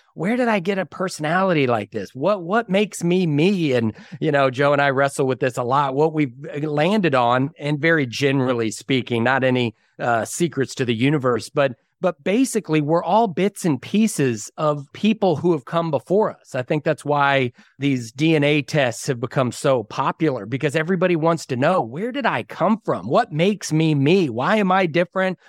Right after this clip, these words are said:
My beautiful wife is half Korean, so she's got a very clear path to a full Korean mom and a full Korean grandmother that we can touch and we can talk to, and they can talk to us. You know, it's, it's, it's a little easier for,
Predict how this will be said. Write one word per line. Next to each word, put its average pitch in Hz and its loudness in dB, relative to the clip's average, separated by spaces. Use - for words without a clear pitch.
My 143 0
beautiful 156 0
wife 151 2
is 117 -2
half 156 0
Korean, 160 0
so 135 -8
she's 190 -6
got 180 0
a 147 2
very 160 2
clear 185 0
path 143 0
to 170 0
a 147 -2
full 196 2
Korean 156 0
mom 143 0
and 147 0
a 131 0
full 175 2
Korean 151 0
grandmother 139 2
that 151 -2
we 185 -2
can 190 -2
touch 165 -4
and 156 0
we 190 0
can 208 -2
talk 160 -4
to, 214 0
and 165 -2
they 165 2
can 175 -6
talk 180 0
to 175 2
us. 190 -2
You 247 0
know, 226 2
it's, 190 -4
it's, 185 -4
it's 180 -4
a 208 0
little 185 2
easier 151 2
for, 165 0